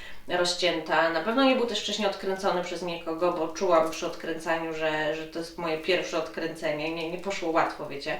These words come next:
Mm, czuć było, że ta zawleczka była dobrze zakręcona. E, no, a mus był zepsuty. I wrzuciłam to na Instagram, oznaczyłam Biedronkę, bo mus był, mm, z Biedronki. E,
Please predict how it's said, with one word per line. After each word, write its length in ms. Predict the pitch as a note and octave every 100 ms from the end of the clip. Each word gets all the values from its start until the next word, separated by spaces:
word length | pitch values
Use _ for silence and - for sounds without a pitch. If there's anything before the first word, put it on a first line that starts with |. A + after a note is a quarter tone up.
| - - - - -
Mm, 200 | F3+ F3
czuć 200 | F#3+ F3+
było, 280 | E3+ F3 E3+
że 80 | -
ta 160 | E3
zawleczka 480 | E3 E3+ E3+ - F3
była 180 | D#3+ D#3+
dobrze 220 | E3 E3+
zakręcona. 680 | D#3 D#3 D#3+ D#3 D3 C#3 F3+ - - - - - - - - - -
E, 320 | F3 E3+ E3+ E3
no, 160 | F3+
a 120 | G3+ F3+
mus 180 | D#3+ D#3
był 180 | D3+ D3+
zepsuty. 500 | D#3 - D#3+ - - - - - - - - -
I 340 | G3+ G#3 G#3 F#3 F3
wrzuciłam 380 | F3 - F3+
to 120 | E3 D3+
na 60 |
Instagram, 540 | C#3+ - A3 G#3+ G#3 -
oznaczyłam 760 | F3+ F3 E3 - E3+ D#3+ E3 D#3+
Biedronkę, 560 | D#3 F3 F#3+ G#3+ A3 F3+
bo 80 |
mus 360 | E3+ E3+ E3 - D#3
był, 320 | D#3+ D#3 D#3 D3+ - -
mm, 340 | D#3+ D#3+ D#3+
z 60 | D#3
Biedronki. 800 | D#3 D3+ D3+ D3 D3+ G3+ A#3+ - - - - - - - - - - - - - - -
E, 60 | -